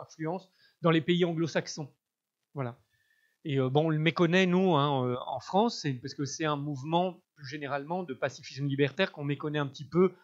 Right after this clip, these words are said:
à part la figure de Louis Lecoing, mais qui est, qui est très influent à l'époque. Et Nehru aussi le lit, enfin, d'autres le lisent.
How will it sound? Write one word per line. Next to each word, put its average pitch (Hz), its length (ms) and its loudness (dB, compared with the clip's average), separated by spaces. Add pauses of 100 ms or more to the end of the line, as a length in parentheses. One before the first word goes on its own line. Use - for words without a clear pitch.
(240)
à - 80 -6
part 139 160 2
la 143 80 0
figure 135 300 -6
de 135 100 -4
Louis 131 160 -6
Lecoing, 135 400 -8 (480)
mais 135 240 2
qui - 160 -2
est, 151 160 2
qui - 80 -8
est - 100 -4
très 196 300 4
influent 185 400 -6
à 156 60 -6
l'époque. 131 300 -14 (840)
Et 135 160 0
Nehru 143 260 0
aussi 147 300 -2
le 139 100 2
lit, 170 240 2
enfin, 135 200 0
d'autres 175 260 4
le 143 80 -2
lisent. 135 280 -8